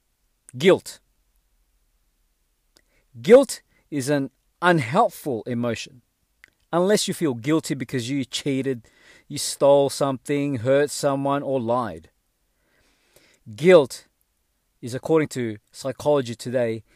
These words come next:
is a self-conscious emotion involving reflection on oneself. People may feel guilt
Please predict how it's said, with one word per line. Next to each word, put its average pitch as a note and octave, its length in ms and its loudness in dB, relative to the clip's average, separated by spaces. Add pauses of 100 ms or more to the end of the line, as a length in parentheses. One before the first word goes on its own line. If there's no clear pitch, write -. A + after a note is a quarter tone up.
(140)
is B2 160 -8
a B2 60 -8
self-conscious - 920 -2
emotion C3+ 500 -2
involving B2 520 -2
reflection E3+ 580 -4
on A#2 220 -8
oneself. - 720 -12 (960)
People E3+ 220 0
may C#3+ 140 -4
feel B2+ 260 -8
guilt D#3+ 540 0